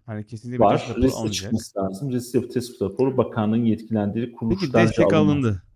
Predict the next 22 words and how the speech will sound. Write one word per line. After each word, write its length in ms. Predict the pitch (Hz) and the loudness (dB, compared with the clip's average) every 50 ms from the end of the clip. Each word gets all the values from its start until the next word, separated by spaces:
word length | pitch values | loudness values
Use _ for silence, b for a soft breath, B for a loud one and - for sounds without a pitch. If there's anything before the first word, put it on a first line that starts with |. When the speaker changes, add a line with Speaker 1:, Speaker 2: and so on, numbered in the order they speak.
| _ _ _ _ _ _ | _ _ _ _ _ _
Speaker 1:
Destek 400 | 131 147 160 147 151 160 151 151 | -2 0 0 0 0 -2 0 2
alındı. 500 | 143 135 131 127 110 107 123 147 151 143 139 - - | 2 2 2 2 0 0 -2 -2 -6 -10 -14 -4 -2
Destek 300 | 135 131 - 147 135 139 | -2 0 0 -2 -2 0
alan 220 | 135 135 139 139 131 | 0 2 0 0 -2
kişi 400 | - - - - 135 117 98 - 113 110 | -6 -14 -4 0 0 0 0 -4 -2 2
dairesini 360 | 123 135 135 127 117 135 135 | 4 4 4 4 2 0 -4
satma 580 | - - 127 120 - - 123 123 127 123 - - - - - 135 | -4 -2 -4 -4 -4 -2 -2 0 0 -2 -4 -10 -18 -18 -10 -4
durumu 280 | 117 104 107 120 120 110 | -2 0 2 2 4 4
var 160 | 107 110 101 | 4 4 2
mı? 140 | 92 87 82 - _ _ _ _ _ _ _ _ - _ - | 2 -2 -6 -12 _ _ _ _ _ _ _ _ -20 _ -2
O 80 | - 123 | 0 0
nasıl 140 | 120 - - | 0 2 2
Speaker 2:
Satabilir 180 | 117 104 110 | 2 2 2
Speaker 1:
ilerler? 100 | - 143 | 2 2
Speaker 2:
ama 220 | 160 165 170 160 - - | 2 2 2 2 0 0
üzerinde 440 | 110 110 110 117 107 110 113 120 120 | -2 2 4 4 4 4 4 2 2
tabii, 500 | 120 - 120 117 123 123 123 120 - - - | 2 0 0 2 4 4 4 4 2 0 2
e, 220 | 107 107 104 104 | 4 4 4 4
buna 160 | 107 117 123 123 | 2 2 4 4
ilişkin 340 | 120 117 120 - - - | 4 2 0 -4 -8 -8
şerh 360 | 147 - - - 135 139 135 127 | -8 -8 -2 0 0 2 2 2
olacak. 480 | 110 101 95 - 127 - - - - | 2 0 0 -2 -4 -4 -4 -8 -16